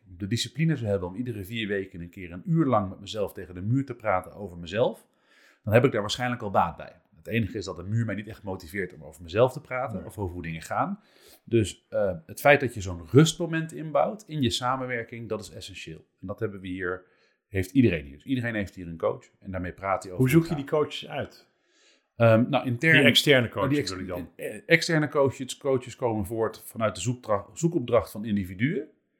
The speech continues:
Speaker 1: Die zeggen: "Nou, ik, ik heb, ik heb wel behoefte, ik heb,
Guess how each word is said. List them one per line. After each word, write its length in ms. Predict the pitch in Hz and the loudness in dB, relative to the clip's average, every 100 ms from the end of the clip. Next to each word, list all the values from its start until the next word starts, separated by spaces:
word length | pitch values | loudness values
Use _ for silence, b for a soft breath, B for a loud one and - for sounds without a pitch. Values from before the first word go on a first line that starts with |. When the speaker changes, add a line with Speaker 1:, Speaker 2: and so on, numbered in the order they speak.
| _ - | _ -6
Speaker 1:
Die 120 | 127 | 0
zeggen: 220 | 117 110 | 0 2
"Nou, 160 | 127 87 | -2 -2
ik, 180 | - _ | -12 _
ik 200 | 107 - | -14 -4
heb, 180 | 113 - | -6 -4
ik 140 | 127 | -4
heb 140 | 131 104 | -4 0
wel 160 | 110 | 2
behoefte, 360 | 101 120 - 113 | 4 2 2 -6
ik 100 | 120 | -4
heb, 160 | 123 | -8